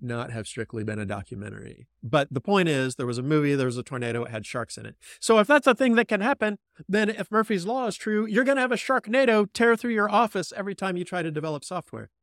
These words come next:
But it's obviously not a law. It's just a general sociological observation that we keep in mind so that as we're making our decisions, we just know what kind of tendencies tend to happen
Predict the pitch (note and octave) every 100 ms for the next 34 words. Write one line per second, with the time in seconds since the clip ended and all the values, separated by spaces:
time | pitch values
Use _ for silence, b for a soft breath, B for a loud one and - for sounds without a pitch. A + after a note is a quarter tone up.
0 | - F#3 - - A#3 A3+ G#3 F#3+ F#3 -
1 | C3+ B2 D#3+ C#3 B2+ B2+ - G3+ G#3 B2
2 | A#2+ D3+ D#3+ F3 D3+ F3 E3 F3 C3 B2+
3 | C3+ A#2+ B2+ A#2+ G#2 A2+ A2 A2 - A#2+
4 | A#2 _ - D#3 D3 C#3+ - A3+ - A#3+
5 | F3+ G#2+ G#2+ A2 A#2 _ _ - F#3+ F3
6 | E3 D#3 B2 C3+ D#3+ C#3 B2 B2 C#3 B2+
7 | B2+ D3 - A2 A#2 A#2+ C#3+ D3+ E3 -
8 | A2 A#2+ C3 C3 C#3 - C3+ C#3+ - -
9 | G#2+ A2 A2 A2 - A#2+ A2 A2 E3+ -
10 | G#2 G#2